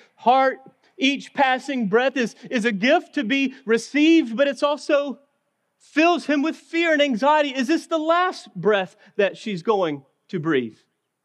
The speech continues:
He's in great anguish and anticipating the worst. They're out of time, he's out of time, and there's no more options for his baby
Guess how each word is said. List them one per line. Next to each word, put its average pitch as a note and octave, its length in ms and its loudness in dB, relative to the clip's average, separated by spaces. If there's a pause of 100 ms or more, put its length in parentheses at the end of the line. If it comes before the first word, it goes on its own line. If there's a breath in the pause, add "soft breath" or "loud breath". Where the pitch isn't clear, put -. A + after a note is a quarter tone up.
(760)
He's A#3+ 180 0
in C4 160 0
great C#4 320 0 (360)
anguish B3 840 -2 (1700)
and G3+ 160 2
anticipating B3 960 -4
the A3 140 2
worst. G#3+ 720 -2 (1800)
They're F3+ 180 2
out A3 220 2
of G#3+ 160 -8
time, G#3 460 -2
he's G3 300 -6
out F3+ 220 2
of E3 120 -8
time, D#3+ 500 -4 (680)
and E3 140 -2
there's D#3+ 220 -4
no F#3 160 -2
more F3+ 440 -2
options D#3+ 760 -2
for D#3+ 280 -6
his C#3+ 400 -6 (360)
baby D3+ 500 -4